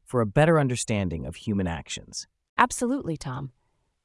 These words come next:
Speaker 2: It's clear that integrating human pose data into video transformers like Pi Vi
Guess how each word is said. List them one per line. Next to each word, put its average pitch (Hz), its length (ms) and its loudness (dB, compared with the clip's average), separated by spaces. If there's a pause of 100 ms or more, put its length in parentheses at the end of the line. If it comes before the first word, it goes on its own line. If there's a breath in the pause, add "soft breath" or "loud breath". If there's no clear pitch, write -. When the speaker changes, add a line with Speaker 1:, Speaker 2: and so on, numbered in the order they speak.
(180)
Speaker 2:
It's - 160 -4
clear 320 300 0
that - 200 0
integrating 185 600 0
human 202 400 0
pose 185 340 -2
data 147 320 -4
into 147 160 -6
video 170 300 0
transformers 151 720 -6
like 127 240 -8
Pi 202 240 -2
Vi 196 180 0